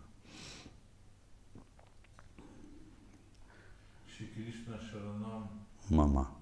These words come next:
Speaker 1: Мама — це, е,
Speaker 2: Валабхачарі.
Speaker 1: Валабхачарі.
Speaker 2: Сампрадая, так.
Speaker 1: І вони також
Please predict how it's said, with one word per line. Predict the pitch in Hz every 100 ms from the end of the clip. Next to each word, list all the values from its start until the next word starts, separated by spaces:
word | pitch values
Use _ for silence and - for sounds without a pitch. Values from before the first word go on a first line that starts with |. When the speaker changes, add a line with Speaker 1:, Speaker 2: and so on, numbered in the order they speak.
| 104
Speaker 1:
Мама — | 107 117 117 117
це, | 113
е, | 107 104 101 98 98 98 95 95
Speaker 2:
Валабхачарі. | 78 76 73 71 71 -
Speaker 1:
Валабхачарі. | 69 71 - - - - 78 - - - - -
Speaker 2:
Сампрадая, | - - - 73 73 69
так. | - 76 - - - - - - - - - - - - -
Speaker 1:
І | 101
вони | 110 113
також | 113 - 156